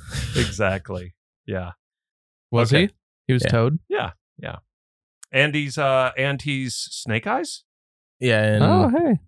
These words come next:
Speaker 2: And with
Speaker 1: Guerrilla Infan-, General Intra-, Infantry Joe.
Speaker 2: Yeah.
Speaker 3: You
Speaker 1: Is
Speaker 3: can
Speaker 1: that what
Speaker 3: get
Speaker 1: it is?
Speaker 3: Greg Grunberg from Star Wars, The Rise of
Speaker 1: <laughs>
Speaker 3: Skywalker.
Speaker 2: <laughs> Yeah.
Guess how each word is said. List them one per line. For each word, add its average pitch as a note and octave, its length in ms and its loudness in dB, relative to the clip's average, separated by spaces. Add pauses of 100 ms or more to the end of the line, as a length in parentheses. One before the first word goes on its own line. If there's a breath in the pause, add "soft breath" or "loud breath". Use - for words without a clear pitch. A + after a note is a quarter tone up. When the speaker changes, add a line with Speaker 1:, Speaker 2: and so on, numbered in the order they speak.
(680)
Speaker 2:
And G#2+ 320 -2
with - 40 -12
Speaker 1:
Guerrilla A#2 460 4
Infan-, A2+ 440 2
General A#2+ 400 2
Intra-, A#2 460 2
Infantry B2+ 600 2
Joe. C3+ 400 2 (300)
Speaker 2:
Yeah. A2+ 320 -2 (160)
Speaker 3:
You - 80 0
Speaker 1:
Is A#2+ 40 0
Speaker 3:
can - 100 8
Speaker 1:
that A2+ 60 8
what B2 60 6
Speaker 3:
get B2 100 6
Speaker 1:
it C3 60 4
is? C#3 60 4
Speaker 3:
Greg C#3 360 2
Grunberg C3 640 2
from A#2+ 180 2
Star A#2 340 2
Wars, A#2 600 2
The B2+ 100 2
Rise G#2+ 220 4
of G2+ 80 0
Speaker 1:
<laughs> - 0 -
Speaker 3:
Skywalker. - 880 6
Speaker 2:
<laughs> - 0 -
Yeah. - 440 2